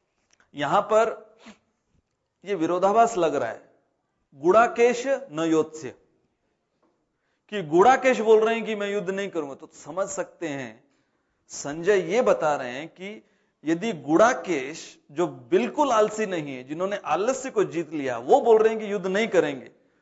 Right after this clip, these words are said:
तो बीमारी कितनी गहरी है देखिए। यदि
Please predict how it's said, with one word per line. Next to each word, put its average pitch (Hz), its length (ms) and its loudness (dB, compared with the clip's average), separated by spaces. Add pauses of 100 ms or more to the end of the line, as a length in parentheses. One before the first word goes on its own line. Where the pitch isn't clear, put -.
(240)
तो 147 60 -16
बीमारी 151 480 -6
कितनी 170 440 -16
गहरी 139 340 -4
है 123 160 -10
देखिए। - 360 -20 (2250)
यदि 151 520 0